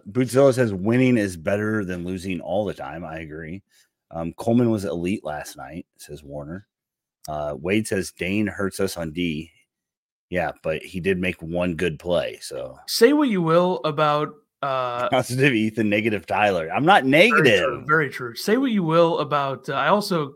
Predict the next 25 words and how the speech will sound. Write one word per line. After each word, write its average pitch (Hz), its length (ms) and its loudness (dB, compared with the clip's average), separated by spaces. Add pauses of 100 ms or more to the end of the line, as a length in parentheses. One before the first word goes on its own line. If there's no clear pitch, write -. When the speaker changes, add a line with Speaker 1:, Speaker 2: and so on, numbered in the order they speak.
Speaker 2:
called 160 300 -6
you 147 100 -6
out 143 100 -4
in 143 60 -12
that 127 180 -12
video 139 280 -6
for 120 120 -18
Twitter 127 300 -12
last 117 220 -12
night. 135 180 -8 (160)
Speaker 1:
You 135 180 0
did? 233 240 4 (300)
Speaker 2:
Uh, 127 80 -4
Speaker 1:
What - 200 2
Speaker 2:
yeah, 233 100 4
Speaker 1:
is 202 100 -6
Speaker 2:
well, 208 200 4
Speaker 1:
up 147 40 -2
with 101 160 -2
that? 69 460 -6 (360)
Speaker 2:
eh, 233 100 -10 (120)
what 139 180 -14
can 131 80 -14
you 113 60 -16
do? 117 120 -12